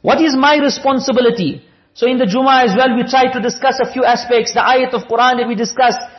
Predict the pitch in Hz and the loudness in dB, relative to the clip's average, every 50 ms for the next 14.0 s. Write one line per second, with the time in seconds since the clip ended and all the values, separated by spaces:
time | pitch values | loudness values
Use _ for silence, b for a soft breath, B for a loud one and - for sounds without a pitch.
0 | B B B - 190 214 240 254 262 254 247 247 240 240 240 247 233 233 240 240 | B B B 0 0 2 4 4 4 4 2 2 0 0 -2 -2 2 2 2 2
1 | 240 240 233 233 240 247 240 233 233 254 226 240 240 233 226 233 240 240 - - | 2 0 -4 -2 0 0 0 0 0 -2 -4 -2 -2 -2 -2 -2 -4 -6 -4 -4
2 | 233 202 233 233 226 226 226 226 226 220 208 - - - - - - - 165 208 | -4 -4 -2 -4 -2 0 2 2 4 2 2 0 -4 -10 -16 -16 -6 -4 -2 0
3 | 254 285 285 277 269 262 214 - - 254 254 262 262 262 247 247 - 175 233 294 | 2 2 2 2 2 0 -2 -2 -2 -2 -2 0 0 -2 -2 -2 -2 -2 -2 -2
4 | - - - 277 262 240 277 302 302 311 285 247 233 208 165 175 151 120 - B | -2 -2 -4 -4 -2 0 0 0 0 0 0 0 0 0 0 0 -2 -2 -6 B
5 | B B B B B B B 143 208 262 277 - - 240 262 277 269 269 262 247 | B B B B B B B 0 2 2 2 0 -2 -2 0 2 2 2 2 2
6 | 277 311 294 302 - - - - - - 269 302 311 320 311 311 302 247 - 277 | 2 0 0 0 -4 -12 -16 -16 -10 -2 -2 0 0 2 0 0 -2 -2 0 0
7 | - 277 277 - - 254 202 160 135 110 - b b b b b b b 160 208 | 0 0 -2 -2 -2 -2 -2 -2 -2 -6 -10 b b b b b b b 0 2
8 | 247 262 302 311 254 233 302 285 262 240 269 294 285 269 269 262 269 269 277 254 | 2 4 4 2 2 0 0 0 2 2 2 2 4 2 2 4 4 4 2 2
9 | 220 180 156 151 190 254 - 262 285 294 277 233 277 220 247 220 196 294 - 302 | 0 0 -2 -2 -4 -4 0 0 2 2 2 2 0 0 0 0 0 -2 -2 -4
10 | 294 - 285 277 247 - 233 214 160 131 - B B B B B 196 214 226 269 | -2 0 0 0 0 0 -4 -6 -6 -6 -10 B B B B B -2 0 0 0
11 | 277 - - 277 294 277 247 262 214 202 262 269 262 240 190 - 220 226 185 147 | -2 -2 -2 -2 -2 2 2 2 2 2 2 2 0 0 -2 -2 0 0 0 0
12 | 110 - - B B B B B - 170 208 233 233 - 254 254 247 247 262 269 | -2 -6 -14 B B B B B -2 0 2 2 2 2 0 0 0 0 2 2
13 | 277 277 262 262 240 233 233 233 - 254 247 240 226 202 165 139 - - - b | 2 2 0 0 0 -2 -2 -2 -2 -2 -2 0 2 2 2 0 -2 -8 -14 b